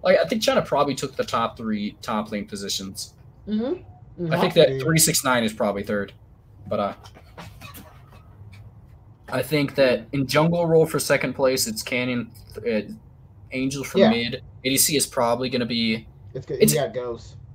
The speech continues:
Speaker 1: I mean, I'm just putting Ghost 'cause he put, made it to the finals. Like, overall, I think he's not, his highs aren't nearly as high as some of the other A D Cs, but I think that overall he played really well this series.
Speaker 2: Problem is, even if that, that was true, like, I, I, I didn't see anybody better at the event than him.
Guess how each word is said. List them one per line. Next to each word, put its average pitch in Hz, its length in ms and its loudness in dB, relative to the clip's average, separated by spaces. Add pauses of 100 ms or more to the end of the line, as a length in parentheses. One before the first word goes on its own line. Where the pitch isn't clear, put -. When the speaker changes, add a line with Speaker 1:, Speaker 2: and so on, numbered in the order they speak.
(240)
Speaker 1:
I 202 60 8
mean, 233 120 10
I'm 226 180 8
just - 180 2
putting 226 220 6
Ghost 147 280 8
'cause 123 140 0
he 123 60 -2
put, - 180 -2
made 127 220 -2
it 113 80 -8
to 123 100 -6
the 113 60 -4
finals. 120 420 -2
Like, 113 140 2
overall, 127 420 4
I 110 120 4
think 110 260 -4
he's 110 280 -4
not, 107 300 -2
his 113 140 -6
highs 107 340 2
aren't 107 180 0
nearly 98 300 -6
as 95 120 -4
high 92 260 -4
as 90 160 -4
some - 340 -4
of 98 60 -8
the 92 80 -6
other 95 180 -4
A 104 80 -2
D 104 100 -6
Cs, 113 320 -6
but 92 220 -12
I - 80 -16
think 107 220 -8
that 101 180 -4
overall 101 400 -2
he 107 140 -8
played 95 340 -10
really 92 140 -6
well 87 160 -6
this 90 200 -4
series. 95 240 -6
Speaker 2:
Problem 185 300 4
is, 196 260 2
even 220 220 -6
if 190 60 -8
that, 180 160 0
that 175 120 0
was 151 140 -6
true, 208 160 -4
like, 156 260 -2
I, 147 140 0
I, 156 380 2
I 151 60 0
didn't 180 140 -2
see 160 120 -6
anybody 165 260 -2
better 147 320 0
at 143 100 -2
the 143 120 -4
event 139 220 -6
than 120 120 -6
him. 135 320 -6